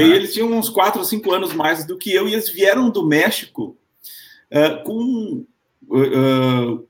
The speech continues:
Speaker 1: com discos de rock. Eles
Speaker 2: Sim.
Speaker 1: já eram roqueiros, né? Eles não tocavam nada, mas eles já eram fãs e tinham pôsteres nos quar-, no, no quarto do Iron Maiden,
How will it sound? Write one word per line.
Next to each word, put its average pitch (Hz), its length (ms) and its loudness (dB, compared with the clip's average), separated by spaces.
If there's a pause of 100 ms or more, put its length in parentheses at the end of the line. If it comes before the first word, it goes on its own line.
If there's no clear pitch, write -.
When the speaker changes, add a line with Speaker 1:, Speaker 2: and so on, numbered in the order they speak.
(500)
Speaker 1:
com 160 220 -2
discos 196 800 -6
de 208 100 -2
rock. 156 360 2 (540)
Eles 113 200 -4
Speaker 2:
Sim. 117 60 -2
Speaker 1:
já 131 100 4
eram 151 220 2
roqueiros, 143 760 0 (100)
né? 107 160 -8
Eles 107 140 -2
não 127 160 2
tocavam 151 380 0
nada, 151 320 2
mas 165 340 -4
eles 156 520 -2 (360)
já 127 200 2
eram 143 720 2 (160)
fãs 147 400 2
e 123 80 -4
tinham 160 220 -6
pôsteres 131 500 -2
nos 113 200 -8
quar-, 175 560 0
no, 110 260 -4
no 127 80 -4
quarto 123 440 2
do 98 260 -14
Iron 123 260 0
Maiden, 113 500 4